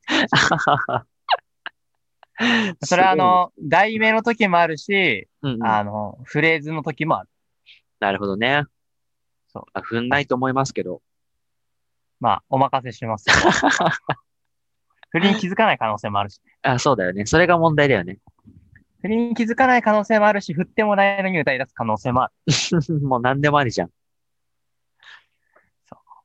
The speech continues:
Speaker 2: 何でもありです。
Speaker 1: はい。えー、まあ、そんな今回ですね、えー、一応第十二回の放送ということで、えー、
Speaker 2: はい。
Speaker 1: 収録してるのは配信日の前日になるのかな？
Speaker 2: うん。
Speaker 1: 二十、四月の二十八？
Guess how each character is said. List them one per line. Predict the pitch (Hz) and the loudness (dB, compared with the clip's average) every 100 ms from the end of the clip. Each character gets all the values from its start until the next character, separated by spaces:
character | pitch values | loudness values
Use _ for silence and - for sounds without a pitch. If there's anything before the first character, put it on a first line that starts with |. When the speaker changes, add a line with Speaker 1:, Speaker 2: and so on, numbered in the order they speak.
| _ _ | _ _
Speaker 2:
何 | - 117 | -2 0
で | 123 | 0
も | 117 | -2
あ | 101 | -4
り | |
で | - | -8
す。 | _ _ | _ _
Speaker 1:
は | - - 117 | -10 -2 -2
い。 | 95 - - | -2 -10 -4
え | 120 113 113 | 0 2 2
ー、 | |
ま | 127 | 0
あ、 | |
そ | 135 | 0
ん | 165 | 0
な | 165 160 | 2 2
今 | 175 165 | 0 0
回 | 110 | 0
で | 98 | -2
す | 98 - | -6 -6
ね、 | 123 127 127 | -4 -4 -6
え | |
ー、 | |
一 | 123 131 | -4 0
応 | |
第 | 147 139 | 2 0
十 | 110 143 | 2 0
二 | 151 151 | 0 0
回 | 165 | 0
の | 127 | -2
放 | 110 107 | -2 -4
送 | - 110 | -4 -8
と | 90 - | -8 -12
い | 117 117 | -10 -8
う | 117 | -8
こ | 120 | -10
と | 113 123 117 | -6 -2 -2
で、 | 117 135 127 _ _ - | -2 -4 -6 _ _ -6
え | 120 | -2
ー、 | 113 | 0
Speaker 2:
は | 110 | 0
い。 | 107 110 | 0 -6
Speaker 1:
収 | - 175 | -6 -2
録 | 180 175 | 0 -2
し | 180 | -8
て | - 180 | -6 -4
る | 190 | -2
の | 180 | -2
は | 120 107 - | 0 -2 -2
配 | 147 | -6
信 | 143 175 | -6 -8
日 | 135 | -8
の | 101 | -8
前 | - 131 | -8 -6
日 | 147 - | -6 -8
に | 160 | -6
な | 156 | -6
る | 139 | -8
の | |
か | 101 90 | -12 -10
な？ | 120 131 _ _ _ _ _ _ _ - | -10 -10 _ _ _ _ _ _ _ -8
Speaker 2:
う | 147 | -4
ん。 | |
Speaker 1:
二 | |
十、 | 135 104 98 - | -4 -4 -8 -14
四 | - 131 | -10 -4
月 | 131 131 131 | -4 -4 -8
の | 131 | -6
二 | 131 139 | -6 -8
十 | 120 110 92 78 64 _ _ _ _ _ | -8 -8 -8 -10 -16 _ _ _ _ _
八？ | - 117 - 180 | -10 -10 -8 -10